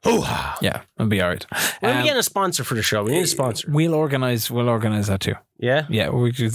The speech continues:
Speaker 2: we've got a lot of things to start organising because we're gonna be getting tucked into the actual season next week.
Speaker 1: I'm playing two teams that nearly have identical names as my first two games of the season.
Speaker 2: Uh, are they the same team both home and away?
Speaker 1: No, it looks like that.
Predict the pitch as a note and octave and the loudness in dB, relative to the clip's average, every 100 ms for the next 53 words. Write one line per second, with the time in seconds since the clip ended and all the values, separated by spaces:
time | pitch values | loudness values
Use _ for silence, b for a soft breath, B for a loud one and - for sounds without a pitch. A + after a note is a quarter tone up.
0 | C#3 F#3 F#3+ B3+ A3+ A3 A3 F#3 E3+ C3+ | 0 0 0 2 2 4 2 2 0 0
1 | - B2+ C3 B2 A#2+ A2+ A2+ B2 B2 E3 | -2 0 0 2 0 0 0 0 0 2
2 | E3+ C3 C3+ C3+ D3+ C#3+ D3+ C3+ C#3 - | 2 2 0 0 0 0 -2 0 -2 0
3 | C3+ B2 C3 A2+ B B - F3+ - - | -2 2 0 0 B B -2 -2 -2 -2
4 | G3 - - F3+ D#3 C3 G3 F#3 B2+ G#2+ | -2 0 0 2 0 0 2 4 4 2
5 | G#2+ G#2 b b b - B2+ A#2 A2+ F2 | 0 -4 b b b 0 2 2 0 -2
6 | - - _ _ - F#3+ A3 F#3 - F3+ | -4 -12 _ _ -6 -2 0 0 -2 -2
7 | F#3+ F3+ C3+ C3 C3 C#3+ C#3 C3+ A#2+ C#3+ | 0 0 0 0 0 0 0 0 0 0
8 | C3 A#2+ B2+ C#3 G#2 - - A2+ A#2 A2 | 0 -2 0 0 0 -2 -2 0 0 0
9 | A2 B2 A#2 A#2+ A#2 A#2 G#2+ G#2 A#2 G#2+ | 0 0 0 0 0 0 0 0 2 0
10 | - - _ _ _ - - C3+ A2 G#2+ | -2 -10 _ _ _ -20 -2 0 2 2
11 | G#2+ G#2+ G#2 - B2+ B2 E3 C3+ - C#3 | 2 2 0 0 0 2 0 2 0 2
12 | B2+ C#3+ B2+ B2 A#2+ B2+ B2 A#2 G#3+ A3+ | 2 0 2 0 2 0 2 0 -2 -4
13 | _ G#2 E3 A3+ A2 A#2+ F3 E3+ G#2+ G2 | _ -2 0 0 0 0 0 -2 0 -2
14 | A2+ | -4